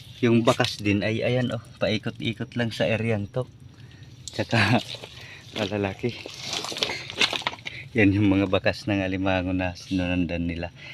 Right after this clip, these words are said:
yung nakuha natin. Ayan. Doon,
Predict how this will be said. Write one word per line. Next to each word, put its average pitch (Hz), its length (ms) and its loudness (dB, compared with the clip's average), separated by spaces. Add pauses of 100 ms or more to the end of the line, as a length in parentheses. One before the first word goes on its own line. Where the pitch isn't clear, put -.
(120)
yung 101 200 4
nakuha 92 360 4
natin. 90 480 2 (1800)
Ayan. 78 320 -6 (960)
Doon, 110 480 8